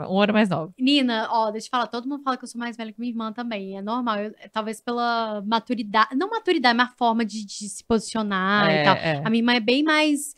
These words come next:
Speaker 2: é, a Bela. Todo mundo chega e fala assim, "Ah, ela é mais tranquila", tal. Eu, eu tenho essa questão também.
Speaker 1: Aham.
Speaker 2: E a Nina, pa-, é engraçado, né? Ela
Speaker 1: Mas
Speaker 2: também
Speaker 1: é
Speaker 2: tem
Speaker 1: um
Speaker 2: tem
Speaker 1: ano, né,
Speaker 2: um
Speaker 1: gente?
Speaker 2: ano.
Speaker 1: Um ano é quase
Speaker 2: E
Speaker 1: nada
Speaker 2: ela é,
Speaker 1: de
Speaker 2: e ela é alta. A Nina
Speaker 1: Ela é
Speaker 2: é
Speaker 1: bem
Speaker 2: muito
Speaker 1: mais alta
Speaker 2: alta.
Speaker 1: do que eu, é.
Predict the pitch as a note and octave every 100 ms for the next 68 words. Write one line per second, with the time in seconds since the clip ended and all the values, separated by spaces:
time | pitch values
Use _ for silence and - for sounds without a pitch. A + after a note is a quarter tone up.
0 | - - - - A3+ A3 G#3+ G#3+ G#3+ G#3
1 | G#3+ G#3 - A3+ A3 G3+ F3+ - C#4 A4
2 | F#4 D#4 C#4+ C4 B3+ C4+ C#4+ C#4+ C4 B3+
3 | B3+ - - - - C#4 - C4+ C4 B3
4 | A3 _ B3 A#3+ A#3 A3 - G#3+ _ B3
5 | B3+ - A3+ G#3+ _ _ _ _ A3+ -
6 | G#3+ G#3 G#3+ G#3 G3 F3+ F#3 F#3+ F3 D3+
7 | - - _ B3+ B3+ C4 B3+ B3+ C4 C#4+
8 | F4 F#4 F#4+ G#4 E4+ F#4+ G4+ G#4+ G4+ -
9 | A#4 A4+ G#4+ F#4+ A4+ _ F#4 - A#4 A4+
10 | G#4 G#4 A4 D4+ F#4 F4+ D#4 E4 C4+ A#3
11 | D4+ D#4 C#4 C#4 C4+ - C4 D4 G4+ F4
12 | C4+ C4+ A3 A#3+ B3 C4 A3 A#3 - E3
13 | - G3+ G#3+ C4 C4 A#3+ F#3 F#3 F#3 E3
14 | D#3 - D#3+ D3+ D3+